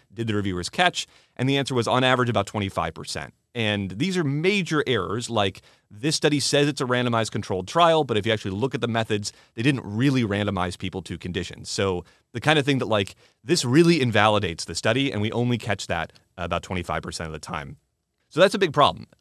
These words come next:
Not to mention, another way to think about this is when we catch people who are doing fraud, which does happen in science plenty of time, do we catch them at the peer review stage? That would be a natural place where they might get caught, 'cause that's supposed to be where we're catching the, the bad guys. I don't know if that's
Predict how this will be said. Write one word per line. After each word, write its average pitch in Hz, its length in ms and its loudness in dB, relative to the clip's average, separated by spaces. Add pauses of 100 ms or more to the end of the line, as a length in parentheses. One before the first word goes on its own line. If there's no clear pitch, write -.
(120)
Not 165 220 -2
to 139 80 -2
mention, 165 400 0
another 170 220 4
way 123 100 4
to 104 60 2
think 123 180 -2
about 92 180 0
this 85 320 -4
is 95 420 -2 (280)
when 131 160 0
we 147 100 2
catch - 400 -4
people 131 300 -4
who 117 120 0
are 107 120 2
doing 117 320 0
fraud, 87 360 -2
which 107 200 -6
does 127 160 0
happen 101 320 0
in 90 80 -4
science 85 360 -4
plenty 95 300 -4
of 87 80 -8
time, 90 360 -6 (500)
do 170 120 -2
we 226 100 0
catch - 300 -2
them 208 120 -2
at 208 120 -4
the - 40 -6
peer 143 220 0
review 165 200 -4
stage? 185 340 -4
That 101 100 -2
would 117 100 -2
be 113 100 0
a 101 40 2
natural 101 340 0
place 139 280 -2
where 98 100 -2
they 90 140 -4
might 85 180 -4
get 92 140 -8
caught, - 220 2
'cause 101 120 -6
that's 92 140 -4
supposed 107 220 -4
to - 40 -4
be 95 80 -2
where 90 160 -2
we're 87 200 -4
catching 90 480 -8
the, 85 340 -6
the - 60 -10
bad 98 260 2
guys. 135 300 -2 (1000)
I 151 60 -2
don't 214 140 4
know 208 140 8
if 214 100 2
that's 135 200 4